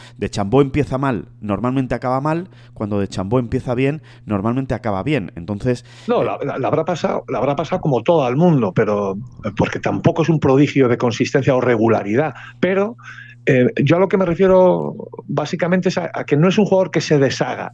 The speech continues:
Speaker 2: eh, mentalmente, ¿no?
Speaker 1: Cierto.
Speaker 2: O sea, p-, por eso hablaba de, de un, de un, de un, que, que, que le ha salido un competidor, un borlaco, eh, muy, muy potente, porque n-, no es un jugador que tú digas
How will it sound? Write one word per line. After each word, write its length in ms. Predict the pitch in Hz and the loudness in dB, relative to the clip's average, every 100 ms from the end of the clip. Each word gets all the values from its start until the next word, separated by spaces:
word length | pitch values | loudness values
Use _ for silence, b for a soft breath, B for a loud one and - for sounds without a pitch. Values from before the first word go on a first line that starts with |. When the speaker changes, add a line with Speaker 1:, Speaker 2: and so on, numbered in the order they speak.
| 113 | -8
Speaker 2:
eh, 40 | |
mentalmente, 640 | 113 110 113 107 95 90 92 | -4 -4 -4 -4 -6 -4 -2
¿no? 60 | 98 | 2
Speaker 1:
Cierto. 260 | 110 160 | 2 0
Speaker 2:
O 40 | - | 0
sea, 160 | 131 | 0
p-, 760 | 131 - - - - - - - - | 0 -4 -10 -18 -18 -20 0 0 2
por 120 | 139 | 2
eso 100 | 156 | 2
hablaba 300 | 156 160 160 | 0 0 4
de, 160 | 160 151 | 2 2
de 140 | 143 | 0
un, 120 | 143 | -2
de 80 | 139 | -2
un, 240 | 139 135 | -2 0
de 120 | 131 131 | 4 4
un, 340 | 135 135 127 - - B B | 4 2 -2 -10 -16 B B
que, 280 | - 101 92 | 0 4 4
que, 180 | 98 92 | 2 2
que 120 | - | 4
le 80 | 104 | 2
ha 60 | 135 | 2
salido 220 | 160 160 | -4 -2
un 40 | 160 | -2
competidor, 460 | 160 151 151 160 | 0 0 2 2
un 100 | 165 | 4
borlaco, 640 | 151 156 170 175 180 156 135 | 2 0 0 0 0 -2 -2
eh, 120 | 120 - - - - - | -4 -6 -12 -16 -14 -4
muy, 600 | 139 127 139 131 120 113 110 B B B | 4 6 6 6 6 4 0 B B B
muy 160 | 127 139 | 0 2
potente, 460 | 117 135 214 139 - | 2 -2 -4 -4 -6
porque 240 | 147 - | -6 -4
n-, 240 | 98 98 - B B B - | -4 -6 -10 B B B 0
no 140 | 156 | 2
es 100 | 165 | 2
un 80 | 175 | 0
jugador 300 | 180 170 - | 2 2 0
que 100 | 165 | 2
tú 160 | 156 | 6
digas 640 | 147 143 131 123 120 117 | 6 6 4 2 -4 -6